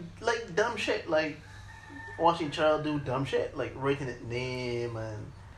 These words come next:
you know what I mean? It, it's just be and figuring out shit for themselves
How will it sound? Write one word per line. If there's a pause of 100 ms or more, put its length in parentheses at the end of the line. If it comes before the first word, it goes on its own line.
(160)
you
know
what
I
mean?
It,
it's
just
be (520)
and
figuring
out
shit
for
themselves